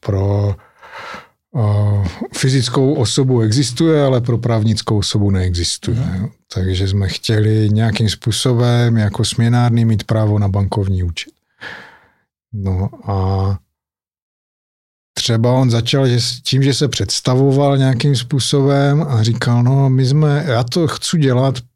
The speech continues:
Speaker 1: protože, ne proto, že v tom jsou nějaký peníze, že z toho něco mám,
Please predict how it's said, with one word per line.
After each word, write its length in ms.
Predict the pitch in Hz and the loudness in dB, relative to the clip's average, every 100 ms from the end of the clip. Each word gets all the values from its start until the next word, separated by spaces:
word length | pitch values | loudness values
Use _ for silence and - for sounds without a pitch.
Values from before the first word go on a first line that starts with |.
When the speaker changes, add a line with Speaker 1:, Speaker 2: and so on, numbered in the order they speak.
| _ _ _ | _ _ _
Speaker 1:
protože, 600 | 127 123 120 135 117 123 | -2 -2 0 0 2 2
ne 180 | 135 156 | 2 0
proto, 420 | 139 120 120 120 | 0 -2 0 0
že 140 | 113 | 0
v 100 | 110 | -2
tom 200 | - 104 | -2 -2
jsou 180 | - 113 | 0 0
nějaký 300 | 107 92 127 | 0 0 -2
peníze, 480 | 120 104 95 95 95 | -2 -2 -2 -2 -2
že 100 | 95 | -4
z 100 | - | -4
toho 220 | 107 101 | -2 -2
něco 320 | 101 95 - | -2 -2 -2
mám, 320 | 110 101 120 | 0 0 0